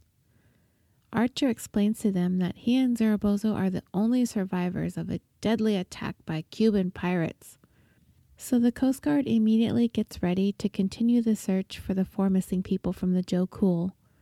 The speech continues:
They are still hoping they can still find them and possibly rescue them, as time is of the essence. There was speculation that they could be on an island nearby somewhere.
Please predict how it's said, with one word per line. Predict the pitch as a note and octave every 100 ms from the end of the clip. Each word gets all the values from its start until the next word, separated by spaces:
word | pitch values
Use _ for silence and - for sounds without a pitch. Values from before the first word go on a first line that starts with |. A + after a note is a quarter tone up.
| _ _ _ _ _ _
They | -
are | B3 B3
still | - D#4+
hoping | C4 A3+ - A#3 A#3
they | A3+
can | - G#3
still | - G#3+ G#3
find | - F#3 F#3+
them | G3 G3+ G#3+ -
and | - G3+
possibly | G#3+ G#3 - A3+ A3
rescue | F3 F3+ - G3+
them, | G3+ G3+ A3+ - _ _ _ _ _ _ _ _ -
as | G#3 -
time | - A#3 A#3
is | A3+
of | G3
the | G3 -
essence. | F#3 - F#3 G3 - - - _ _ _ _ _ _ _ _ _ _ _ _ -
There | C4+
was | C#4+ D4
speculation | - B3 - G#3+ F#3 F#3+ - F#3+
that | F#3+
they | -
could | G3 - A3+
be | A3
on | G3
an | F#3
island | - F#3+ F#3 F3+ F3+
nearby | F3+ F#3 G3+
somewhere. | G#3+ - F#3 F3+ F3 F3+ G3